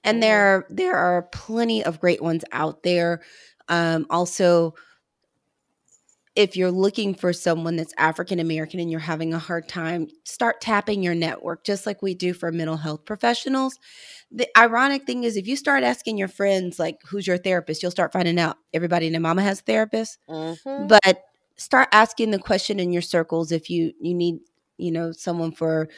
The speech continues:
Speaker 1: maternal fetal medicine or fertility, or you need another O B G Y N, and you'll be surprised that other people will probably have someone to refer you to that is kind and compassionate. But the one thing I, I don't want you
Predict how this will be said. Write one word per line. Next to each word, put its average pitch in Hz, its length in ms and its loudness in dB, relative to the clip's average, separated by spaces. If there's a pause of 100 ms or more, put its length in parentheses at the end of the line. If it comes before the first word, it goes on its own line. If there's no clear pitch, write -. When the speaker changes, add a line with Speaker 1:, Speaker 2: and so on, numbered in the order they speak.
(380)
Speaker 1:
maternal 180 320 2
fetal 175 260 2
medicine 170 640 -2
or 160 100 -8
fertility, 190 680 -4
or 165 80 0
you 156 160 -6
need 160 220 -4
another 156 460 -4
O 165 60 -2
B 160 120 -4
G 160 180 -2
Y 160 200 -2
N, 165 300 -2 (300)
and 202 160 -2
you'll 208 120 6
be 202 120 -4
surprised 170 920 0
that 175 320 -4
other 170 200 0
people 175 300 -8
will 156 140 -2
probably 170 340 -2
have 156 160 -4
someone 160 360 -8
to 160 140 -12
refer 156 360 -8
you 175 180 -6
to 247 440 -4 (480)
that 180 300 2
is 165 240 -4
kind 156 320 -4
and 165 140 -10
compassionate. 185 800 -8 (440)
But 220 180 -2
the 208 100 -4
one 190 220 -2
thing 180 200 -6
I, 165 240 -2
I 170 80 0
don't 175 300 0
want 170 240 -6
you 175 80 -8